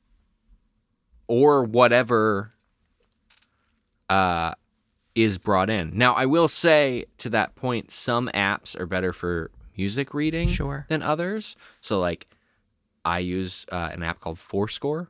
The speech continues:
Speaker 1: where you just
Speaker 2: Yeah,
Speaker 1: tap
Speaker 2: yep, yep, yep.
Speaker 1: the side and it
Speaker 2: Mm-hmm.
Speaker 1: goes to the next page. If you have to scroll up, that's
Speaker 2: It's a
Speaker 1: a
Speaker 2: little
Speaker 1: little,
Speaker 2: weird.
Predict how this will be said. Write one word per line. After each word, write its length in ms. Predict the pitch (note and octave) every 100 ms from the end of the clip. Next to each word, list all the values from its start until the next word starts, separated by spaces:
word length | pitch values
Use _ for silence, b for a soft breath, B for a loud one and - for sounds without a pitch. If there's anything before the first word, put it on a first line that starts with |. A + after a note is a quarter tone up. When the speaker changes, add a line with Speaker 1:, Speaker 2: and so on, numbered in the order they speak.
| _
Speaker 1:
where 100 | G2+
you 60 |
just 260 | F2 F#2 -
Speaker 2:
Yeah, 160 | C#3+ F2+
Speaker 1:
tap 140 | G#2
Speaker 2:
yep, 100 | -
yep, 100 | C3
yep. 100 | -
Speaker 1:
the 80 | G2+
side 480 | - G#2 F#2+ A#2 C#3+
and 120 | E3
it 40 | F#2+
Speaker 2:
Mm-hmm. 60 |
Speaker 1:
goes 200 | C3+ F#2
to 60 | -
the 80 | F2+
next 200 | E2+ -
page. 400 | - G2 C3+ - B B B
If 120 | C3+ -
you 80 |
have 80 | C#4
to 100 | -
scroll 420 | - - D3+ C#3+ -
up, 260 | B2+ - _ _ _ _ _ _ _
that's 200 | D#3 D#3+
Speaker 2:
It's 60 | D#3+
a 20 |
Speaker 1:
a 20 |
Speaker 2:
little 240 | D3 C3+ A#2+
Speaker 1:
little, 160 | G2+
Speaker 2:
weird. 60 | F#2+